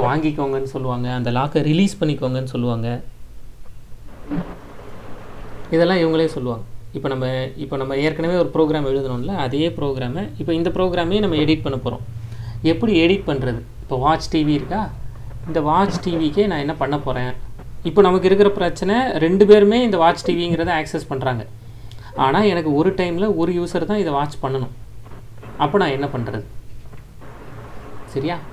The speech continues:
அப்போ என்ன பண்ணலாம் தெரியுமா? இதுல lock அப்படிங்கிறதுக்கு object create பண்ணிக்கலாம். இப்போ நான் L equals to lock. அவ்வளவுதாங்க.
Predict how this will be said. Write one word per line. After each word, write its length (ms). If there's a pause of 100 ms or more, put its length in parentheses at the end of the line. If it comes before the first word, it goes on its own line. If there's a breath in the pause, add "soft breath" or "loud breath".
(460)
அப்போ 180
என்ன 120
பண்ணலாம் 400
தெரியுமா? 340 (360)
இதுல 280 (880 loud breath)
lock 720 (240)
அப்படிங்கிறதுக்கு 680 (200)
object 440
create 300
பண்ணிக்கலாம். 360 (1400)
இப்போ 260
நான் 160
L 380
equals 400
to 80
lock. 380 (600)
அவ்வளவுதாங்க. 440